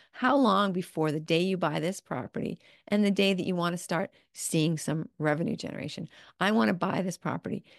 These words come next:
and five years from now, I wanna be able to retire on the revenue that I'm making from real estate. Okay, so that's a different plan versus somebody who's, like, twenty years old, and they're like, "Oh, I'm happy to stay invested for forty years. I'm in for the long haul.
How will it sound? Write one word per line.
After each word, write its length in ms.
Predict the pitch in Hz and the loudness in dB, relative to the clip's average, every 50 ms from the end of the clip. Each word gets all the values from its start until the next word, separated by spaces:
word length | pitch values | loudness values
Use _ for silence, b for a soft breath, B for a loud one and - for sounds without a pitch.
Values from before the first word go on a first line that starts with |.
| b b | b b
and 160 | - 160 151 | -6 -6 -6
five 320 | - - 196 202 220 220 208 | 0 0 2 2 2 2 0
years 200 | 202 196 185 - | 0 -2 -2 -2
from 120 | - 160 | -6 -6
now, 220 | - - 127 - - - | -4 -4 -4 -6 -4 -4
I 60 | 170 | -2
wanna 180 | 165 160 160 165 | -2 0 -2 -2
be 100 | 160 160 | -2 -2
able 160 | - 214 156 | -4 -4 -6
to 140 | - - 147 | -8 -8 -8
retire 760 | 165 - - - - - 220 214 208 - - - 147 170 B B B B B B B _ _ _ | -8 -8 -10 -8 -2 0 2 2 2 2 0 -2 -2 -4 B B B B B B B _ _ _
on 320 | - 135 139 165 196 151 - _ _ | 0 0 0 0 -2 -4 -8 _ _
the 80 | - 147 | -2 0
revenue 400 | 151 156 156 156 151 127 - - | 0 0 0 0 -4 -6 -6 -6
that 100 | - 139 | -4 -4
I'm 160 | 135 131 139 | -2 -2 -2
making 240 | 139 135 143 - - | -4 -4 -6 -8 -10
from 180 | 156 - 190 147 | -10 -10 -10 -10
real 180 | 120 - - | -8 -8 -10
estate. 300 | 156 - - - - - - | -12 -12 -12 -14 -14 -4 -2
Okay, 320 | 233 269 - - 302 - - B B B B | -2 -2 0 -2 -2 -4 -4 B B B B
so 180 | - - - 185 | -8 -4 -2 -2
that's 340 | 175 175 208 214 240 - - | 0 2 2 0 0 -2 -4
a 60 | 214 | -2
different 360 | 175 185 - - 160 151 - | -2 -2 -4 -4 -6 -8 -6
plan 420 | - - 170 165 156 160 160 - - | -4 -2 0 0 2 0 -2 -4 -4
versus 320 | - 165 160 165 - 165 - | -2 -2 -2 -2 -4 -8 -6
somebody 320 | - 165 156 160 160 165 | -4 -2 -2 0 -2 -2
who's, 300 | 151 - 160 165 - - | -2 -4 -4 -4 -2 -2
like, 160 | 131 139 - | -4 -4 -4
twenty 240 | - - 147 151 156 | -4 -4 -2 0 0
years 220 | 139 143 139 160 | 0 0 0 0
old, 160 | 220 247 285 214 | 2 2 2 2
and 60 | 175 | 2
they're 60 | 165 170 | 2 0
like, 220 | 160 180 175 - - | 0 -2 -4 -4 -2
"Oh, 220 | 294 247 - - _ b b b b b b b | -2 -2 -2 -4 _ b b b b b b b
I'm 140 | - 269 277 | -2 2 2
happy 240 | 262 202 190 - 180 | 4 2 2 0 -2
to 60 | 175 | -4
stay 200 | - - - 160 | -4 -4 -4 -4
invested 360 | 160 147 160 175 - - 190 | -2 -2 -2 -2 -2 -6 -8
for 120 | - 202 190 | -8 -10 -12
forty 320 | - - 226 208 214 214 | -4 0 2 4 4 4
years. 420 | 196 202 254 320 - - - - _ _ _ _ _ _ _ _ _ _ _ _ _ _ - | 4 2 0 0 -2 -4 -10 -16 _ _ _ _ _ _ _ _ _ _ _ _ _ _ 0
I'm 200 | 185 196 226 220 | 2 2 2 2
in 160 | 196 185 - - | 2 0 -2 -6
for 240 | - - 175 180 185 | -6 -4 -2 -2 -2
the 160 | 180 202 196 | -2 -2 -2
long 440 | 202 202 208 226 226 233 233 226 196 | 0 0 0 0 0 -2 -2 -4 -4
haul. 360 | 175 - - - - - | -6 -6 -6 -8 -10 -12